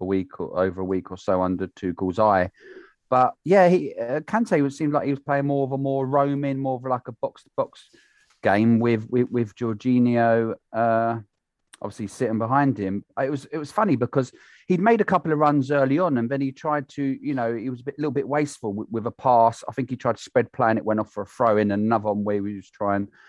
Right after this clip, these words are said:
a World Cup pass to, to split the defence in two and it didn't come off. So when he was running this time, I was thinking, you know, get closer, get closer, keep driving, keep driving. Uh, and then obviously get as close to the box as possible and just simply pass it off to someone. But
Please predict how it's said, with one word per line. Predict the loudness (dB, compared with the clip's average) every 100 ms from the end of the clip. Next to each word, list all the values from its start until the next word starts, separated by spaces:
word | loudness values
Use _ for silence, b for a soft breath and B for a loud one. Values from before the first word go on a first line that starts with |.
| b b
a | 2
World | 2 2
Cup | 0 -2 -2
pass | -2 -2 -2 -8 _
to, | -8 -8 -8
to | -10
split | -12 -4 -4 -4
the |
defence | -8 -2 -2 -2 -6
in | -6
two | -2 -2
and | 0
it |
didn't | -2 -2
come | -2 0
off. | 0 0
So | 0 0 0 B B 0
when | 2
he | 4
was | 2
running | 4 4 4
this | 2 -2 -2
time, | -2
I | -2
was | -4
thinking, | -12 -10
you | -6
know, | -4
get | -2 -6 -4
closer, | -4 -4 -4
get | -10 -6
closer, | -6 -6
keep | -8 -14 -4
driving, | 2 4 4 2 -2 -4 _
keep | -8 -6
driving. | 0 4 4 2 0 -2 -4 b b b b
Uh, | 2 4 4
and | 4 2
then | 2
obviously | 0 -4 -4
get | -4
as | -4
close | -4 -4
to | -4
the |
box | -8 -8
as | -8
possible | -8 -6 -6
and | -6
just | -10 -2
simply | 0 2 -2
pass | 0 0 0
it | -4
off | -10
to | -10
someone. | -2 0 0
But | -2